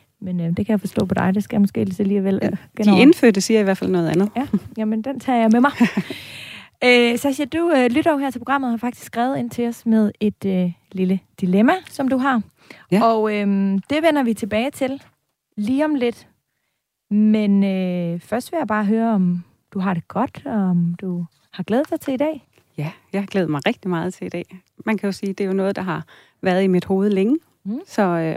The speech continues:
Speaker 2: at f-, blive lidt klogere, det, det kan jeg altid godt lide.
Speaker 1: Ja. Og du vandt jo faktisk en konkurrence på vores Facebook-side,
Speaker 2: Ja.
Speaker 1: og det er derfor, at du står her i dag.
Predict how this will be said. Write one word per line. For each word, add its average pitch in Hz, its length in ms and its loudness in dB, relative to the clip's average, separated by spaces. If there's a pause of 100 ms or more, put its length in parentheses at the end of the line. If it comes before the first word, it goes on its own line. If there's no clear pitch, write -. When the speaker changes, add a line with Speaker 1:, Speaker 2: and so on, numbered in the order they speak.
(100)
Speaker 2:
at 185 80 -4
f-, - 140 -20 (100)
blive 247 160 2
lidt 262 160 4
klogere, 226 460 4 (160)
det, 208 380 2 (260)
det 240 80 -2
kan - 80 -2
jeg - 100 0
altid - 200 -6
godt - 180 -6
lide. - 200 -8 (120)
Speaker 1:
Ja. 269 60 -10 (760)
Og 220 80 4
du 220 40 4
vandt 247 180 4
jo 240 40 -6
faktisk 233 260 -6
en 214 80 -2
konkurrence 196 460 -2
på 214 100 -4
vores 202 180 -2
Facebook-side, 202 800 -2 (140)
Speaker 2:
Ja. - 60 -4 (220)
Speaker 1:
og 208 120 -2
det 196 80 2
er 202 40 2
derfor, 214 320 0
at - 240 -6
du 202 40 -12
står 196 180 -6
her 196 160 -2
i 180 40 -2
dag. - 300 -6